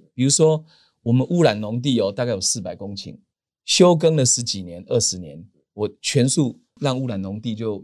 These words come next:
全部都复育了。那像P C B，我推出了叫做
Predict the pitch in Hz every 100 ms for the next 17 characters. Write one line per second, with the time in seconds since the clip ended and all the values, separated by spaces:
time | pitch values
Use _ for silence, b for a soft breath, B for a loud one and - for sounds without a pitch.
0 | - - 113 120 113 107 113 104 95 73
1 | _ _ _ _ _ _ 151 151 175 156
2 | 165 151 151 151 120 98 - - 139 127
3 | 139 120 123 120 120 110